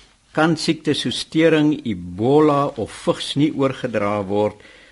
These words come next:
op die manier nie? Wat se versekering het ons daaroor? En as jy die rook inasem van 'n roker wat tering het, of jy ook dan van die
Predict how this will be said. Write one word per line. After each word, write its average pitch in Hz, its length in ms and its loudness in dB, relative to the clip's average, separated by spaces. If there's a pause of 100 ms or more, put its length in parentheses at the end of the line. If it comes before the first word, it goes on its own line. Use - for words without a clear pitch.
(120)
op 101 180 -6
die 127 140 2
manier 147 380 4
nie? 135 140 0
Wat 113 220 -2
se - 80 -4
versekering 156 760 2
het 147 160 0
ons 139 180 -4
daaroor? 127 600 0 (720)
En 104 600 -4
as 113 280 -8
jy 110 520 0 (100)
die 117 200 0
rook 135 340 2
inasem 120 580 0
van 107 440 -4
'n 107 200 -8
roker 139 580 2 (200)
wat 107 400 -4 (220)
tering 175 420 4
het, 113 320 -2
of 104 220 -12
jy 104 220 -6
ook 143 240 0
dan 113 220 -4
van 107 140 -10
die 95 120 -8